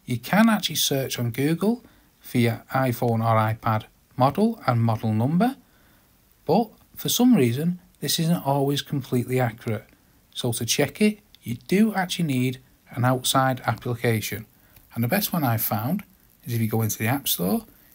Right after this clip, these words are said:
you want to search out for Device Monitor. This one here, as I'm showing on screen. Once you've downloaded it, you'll open it up. It will ask you to start running the monitor.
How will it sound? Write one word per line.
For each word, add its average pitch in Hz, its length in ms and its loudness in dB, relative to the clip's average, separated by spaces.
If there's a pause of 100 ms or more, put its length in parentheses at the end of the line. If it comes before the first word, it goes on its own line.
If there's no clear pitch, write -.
(180)
you 151 40 -4
want 131 80 -2
to 131 100 0
search 202 460 2
out 131 340 -4
for - 160 -6
Device 120 500 -2
Monitor. 107 420 -6 (360)
This 180 220 -2
one 190 160 0
here, 123 400 0 (100)
as 120 80 -6
I'm 120 100 -2
showing 117 380 -2
on 117 140 -2
screen. - 400 -8 (840)
Once 123 240 0
you've 113 140 -10
downloaded 117 480 0
it, 220 160 0 (280)
you'll 120 200 -2
open 104 240 -4
it 104 100 -6
up. 170 220 0 (1300)
It - 140 -14
will 214 320 2
ask - 220 -10
you 175 80 2
to 123 340 0 (400)
start 117 380 0
running 170 320 4
the 180 80 2
monitor. 185 500 4